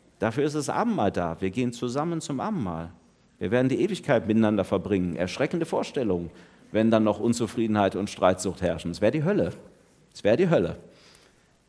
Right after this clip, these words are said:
Aber wenn Selbstlosigkeit und Frieden herrschen, ist der Himmel. Dann ist es Gottes neue Welt, die auch schon hier anbricht.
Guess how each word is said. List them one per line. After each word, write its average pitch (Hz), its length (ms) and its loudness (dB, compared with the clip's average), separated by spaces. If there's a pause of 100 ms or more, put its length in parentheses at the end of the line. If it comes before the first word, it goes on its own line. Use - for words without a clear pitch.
(460)
Aber 92 320 2
wenn 98 160 4
Selbstlosigkeit 127 720 0
und 104 100 -6
Frieden 123 260 -6
herrschen, 123 240 -4
ist 117 140 -10
der 117 80 -4
Himmel. 82 280 -6 (760)
Dann 90 260 -8
ist - 240 -8
es - 340 -10 (320)
Gottes 92 400 -4
neue 92 320 0
Welt, 92 400 2 (320)
die 90 140 2
auch - 140 -2
schon - 200 -6
hier 92 420 -2 (540)
anbricht. - 720 -6